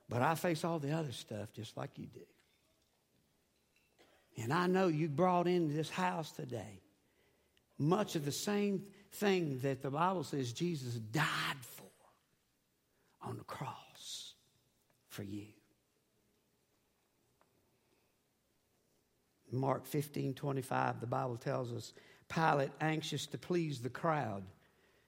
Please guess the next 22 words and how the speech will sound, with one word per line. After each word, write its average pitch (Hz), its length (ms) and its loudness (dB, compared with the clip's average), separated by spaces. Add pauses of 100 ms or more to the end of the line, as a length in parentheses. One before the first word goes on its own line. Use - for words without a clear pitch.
(120)
I'm 151 100 0
gonna 151 120 0
tell 185 180 0
you 151 120 0
something. 117 440 -6 (1400)
God 175 400 4
forbid 170 560 2
I 170 340 4
ever 151 180 0
get 151 260 -4
to 131 80 -6
where 151 240 -2
I 147 140 0
have 139 180 -2
to - 60 -14
please 131 460 -6
you. 104 220 -4 (2250)
If 160 200 2
you 277 160 8
got 277 220 10
a 247 40 8
preacher 180 600 0